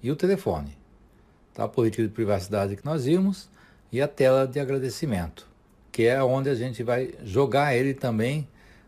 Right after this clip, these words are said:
para o WhatsApp. Além de preencher o formulário, ele pode ser direcionado a clicar um botão e leva ele direto pro nosso WhatsApp. Aí substituir o link aqui, no caso você, você vai colar o link novo aí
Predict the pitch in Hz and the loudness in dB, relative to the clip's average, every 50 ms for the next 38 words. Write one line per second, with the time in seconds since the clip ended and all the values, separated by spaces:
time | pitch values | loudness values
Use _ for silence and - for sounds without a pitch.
0 | - _ _ _ _ - 139 147 160 170 175 180 185 180 170 151 - 170 147 131 | -20 _ _ _ _ 4 6 6 6 6 4 2 2 2 0 -2 -2 -2 2 4
1 | 123 113 107 95 - - 98 92 117 156 180 180 180 - 147 143 123 101 - 127 | 4 4 4 2 0 -2 -2 0 0 0 2 0 0 0 -2 -2 -2 -2 -2 -4
2 | 113 104 - 113 101 92 95 98 107 123 127 117 98 104 107 107 107 - 117 120 | -4 -2 -2 -2 -2 0 0 0 0 0 0 0 0 0 -2 -2 -2 0 0 0
3 | 113 107 - - 110 107 113 107 - - - _ _ _ - 101 131 139 156 143 | 0 -2 -6 -4 -2 -2 -2 -4 -8 -16 -20 _ _ _ -6 -2 0 2 2 2
4 | - - 139 127 123 123 131 139 120 101 101 - 104 101 - 143 151 147 147 - | 2 0 -2 0 0 0 0 0 -2 -2 -4 -4 -4 -4 -2 -2 -4 -4 -2 0
5 | - 127 123 143 147 143 131 135 113 - - 120 117 131 143 143 139 _ _ _ | 2 2 2 2 0 0 0 -2 -2 0 0 0 0 0 -2 -6 -10 _ _ _
6 | _ - 135 135 135 131 127 123 135 139 139 135 147 123 123 135 143 139 - - | _ -6 -2 2 2 2 2 2 2 0 0 0 0 2 2 2 0 -2 -6 -6
7 | 107 107 98 92 - - 95 90 - - 90 82 76 71 - - - - - - | -4 -4 -4 -4 -4 -6 -6 -6 -6 -8 -8 -8 -8 -8 -12 -16 -20 -20 -20 -20
8 | - - - - - - - - - - - - - 98 92 104 101 - - 131 | -20 -20 -20 -20 -20 -20 -20 -20 -20 -20 -20 -14 -8 -6 -4 -4 -4 -4 -6 -6
9 | 113 101 - - 110 - 120 113 110 110 107 104 120 127 113 123 113 104 139 139 | -6 -6 -6 -6 -4 0 2 4 4 4 2 2 0 0 2 0 2 2 0 0
10 | 143 110 - 113 107 104 107 104 101 - 113 107 - - 101 101 107 101 - - | 0 2 2 4 4 4 2 0 0 0 0 0 0 0 2 2 2 2 0 -4
11 | - - - 127 127 123 117 113 117 117 98 87 - - - - 104 101 104 98 | -8 0 4 6 6 8 8 8 6 6 4 0 -8 -16 -8 -2 0 0 2 2
12 | 101 104 101 - 110 95 95 98 101 101 92 90 104 101 98 110 143 165 | 2 0 0 -2 -2 0 2 4 4 4 4 4 4 4 4 2 0 -2